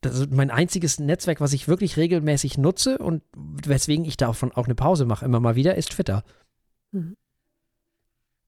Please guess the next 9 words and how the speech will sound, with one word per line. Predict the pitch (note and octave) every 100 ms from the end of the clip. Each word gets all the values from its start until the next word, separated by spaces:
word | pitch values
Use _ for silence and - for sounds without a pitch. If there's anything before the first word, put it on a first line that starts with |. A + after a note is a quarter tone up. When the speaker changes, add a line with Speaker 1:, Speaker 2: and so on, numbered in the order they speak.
| _ _ _ _
Speaker 1:
Weil | -
das | A#2 C3+ C3+
will | D#3+
ich | D#3+
mir | D#3
ungern | E3 D3+ C3+ C3+
versauen. | B2+ A#2 G2+ G#2+ - _ _
So. | B2+ A2+ - _ _ _ _ _ _ _ _ _ _
Speaker 2:
Ja, | B3+